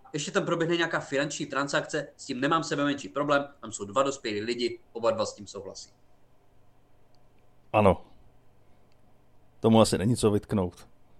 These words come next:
Speaker 1: K tomu není, tomu není co vytknout a pokud chcete být svoji ženu, tak to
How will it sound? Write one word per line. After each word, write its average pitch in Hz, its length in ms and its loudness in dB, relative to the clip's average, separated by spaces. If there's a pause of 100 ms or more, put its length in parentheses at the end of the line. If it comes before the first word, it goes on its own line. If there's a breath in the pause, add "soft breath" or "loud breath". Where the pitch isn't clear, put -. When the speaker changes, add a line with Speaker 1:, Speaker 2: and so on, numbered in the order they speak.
(580)
Speaker 1:
K - 60 -20
tomu 170 260 2
není, 185 220 4
tomu 180 200 2
není 185 160 2
co 160 120 -2
vytknout 151 440 0 (460 soft breath)
a 127 360 6
pokud 127 560 -6 (100)
chcete 120 400 -6
být 107 180 -8
svoji 113 220 -6
ženu, 104 380 -6
tak 101 160 -10
to 95 200 -12